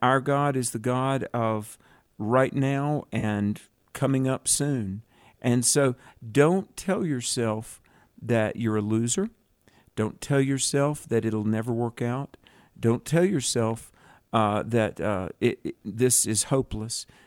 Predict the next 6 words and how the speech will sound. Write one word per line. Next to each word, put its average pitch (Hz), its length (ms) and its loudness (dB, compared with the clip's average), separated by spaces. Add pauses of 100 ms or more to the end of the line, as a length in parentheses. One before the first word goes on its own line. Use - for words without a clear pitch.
'cause 131 200 0
that, 196 220 2
that's 226 220 0
believing 165 520 2
your 123 120 0
circumstances 117 1040 0